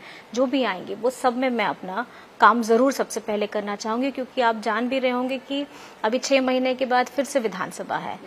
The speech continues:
तो मुझे काम करने का जो भी वक्त मिलेगा, तीन से चार महीने जो भी वक्त मिलेंगे, मैं पूरी अपनी क्षमता लगा दूंगी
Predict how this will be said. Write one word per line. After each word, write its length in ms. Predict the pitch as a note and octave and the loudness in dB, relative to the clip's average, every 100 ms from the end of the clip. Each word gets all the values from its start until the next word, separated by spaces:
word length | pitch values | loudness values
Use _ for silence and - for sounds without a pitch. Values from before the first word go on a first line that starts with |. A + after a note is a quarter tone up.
| - - - | -18 -6 4
तो 200 | A#3+ A#3+ | 4 4
मुझे 300 | A#3+ A#3 C#4 | 0 -2 0
काम 300 | C4 A#3 B3 | 6 6 4
करने 280 | B3+ C4 | 0 0
का 120 | C4 C4 | 0 0
जो 200 | A3 B3 | 2 4
भी 160 | D4+ | 6
वक्त 240 | C#4+ - A3+ | 4 2 -2
मिलेगा, 540 | G3+ F#3+ F#3 G3 D4 - | -4 -2 0 0 0 -2
तीन 180 | A#3+ A3+ | -2 0
से 140 | A#3+ | -2
चार 280 | A3+ F#3+ G3 | 0 -2 0
महीने 280 | G3 G3+ G#3 | -2 -4 -4
जो 160 | F#3 | -4
भी 120 | G#3 | -2
वक्त 280 | A#3 F#3 - | 0 -2 -4
मिलेंगे, 340 | F3+ F3+ F#3 D4+ | -8 -6 -4 0
मैं 200 | E4 C#4+ | 0 -2
पूरी 460 | - C4 C#4 D#4 | -2 0 2 4
अपनी 300 | C4 - B3 | 4 4 0
क्षमता 360 | B3 A3+ G#3 A3 | 0 -2 0 2
लगा 300 | G#3 F#3 F3 | 2 2 -2
दूंगी 340 | G3 G#3 D4+ | -4 -4 -4